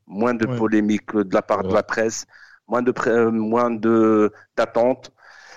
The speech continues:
Speaker 3: C'est vrai.
Speaker 1: Mais pour le match, il faut pas miser gros. Euh, deux buts contre City. City, c'est pas le genre d'équipe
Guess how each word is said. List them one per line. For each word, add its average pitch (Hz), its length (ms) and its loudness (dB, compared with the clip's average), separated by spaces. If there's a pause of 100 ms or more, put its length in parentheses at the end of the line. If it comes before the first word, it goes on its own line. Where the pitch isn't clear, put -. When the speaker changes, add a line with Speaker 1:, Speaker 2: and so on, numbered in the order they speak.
(100)
Speaker 3:
C'est 90 100 -8
vrai. 87 180 -10
Speaker 1:
Mais 123 580 4 (140)
pour 139 220 2
le 135 140 2
match, 139 460 -2 (1200)
il - 80 -20
faut - 260 -10 (160)
pas 123 520 4
miser 110 380 0
gros. 98 360 -2 (640)
Euh, 95 360 2
deux 95 340 0
buts 120 260 4 (120)
contre 123 220 -2
City. 131 600 2
City, - 460 -2
c'est - 380 -4
pas 123 180 2
le 120 120 2
genre 113 260 0
d'équipe - 440 -4